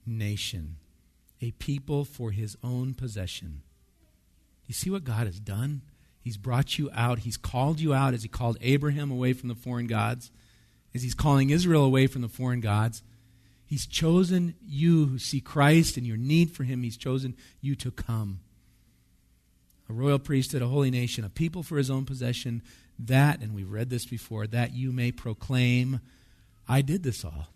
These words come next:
This is pretty good what I have done and accomplished in my life." It's not what the scripture says. "That you may proclaim the excellencies of him who called you out of darkness into his marvelous light."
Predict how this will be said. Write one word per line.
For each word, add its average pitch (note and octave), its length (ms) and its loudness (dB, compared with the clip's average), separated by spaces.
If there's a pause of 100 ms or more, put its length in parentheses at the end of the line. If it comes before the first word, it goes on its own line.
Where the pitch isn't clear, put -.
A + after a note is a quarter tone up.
This - 200 -12
is G2+ 140 -14
pretty G#2+ 300 -8
good C#3 180 -6
what F#2+ 140 -4
I G2+ 60 -2
have A#2+ 200 -4
done B2 220 -6
and F2 120 -8
accomplished A2 540 -10
in G2 60 -10
my F#2+ 100 -8
life." G2 300 -8 (240)
It's - 160 -14
not A#2+ 320 -2
what B2+ 100 -10
the - 80 -20
scripture - 400 -12
says. - 460 -16 (880)
"That B2+ 160 -2
you C#3 240 -4
may D3+ 160 -2
proclaim B2+ 800 -6 (320)
the C3+ 140 2
excellencies C#3 680 -2
of A2+ 140 -4
him C3 340 -2
who C3 120 -4
called A#2 360 -10
you G#2+ 220 -10 (560)
out A#2+ 160 0
of A2 100 -6
darkness F2+ 680 -12 (560)
into A2 180 -6
his E2 140 -10
marvelous D#2+ 480 -10
light." E2+ 200 -14